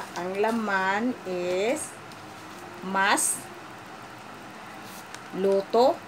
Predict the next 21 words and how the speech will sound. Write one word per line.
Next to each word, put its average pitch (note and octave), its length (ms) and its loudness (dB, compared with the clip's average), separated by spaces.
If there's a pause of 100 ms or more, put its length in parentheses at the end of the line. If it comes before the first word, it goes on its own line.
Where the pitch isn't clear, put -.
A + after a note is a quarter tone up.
(140)
para F#3 240 8
mangarap, F#3 640 4
para F3+ 240 6
manalo, F3+ 560 0
para F3+ 320 6
yumaman. F3 720 2 (1200)
At F#3+ 240 6 (1400)
insurance, A#3+ 960 6 (400)
bill G#3+ 240 2
ng, G#3 140 2 (180)
ay, A3 160 2
hindi B3 160 6
pala A#3+ 240 0
insurance A#3+ 320 0
ito, G#3+ 240 -2 (560)
bill A3+ 240 10
sa A3+ 200 6 (1400)
aking F3+ 320 -2
monthly F3+ 320 -2
bill F3+ 160 2
ng F3 180 0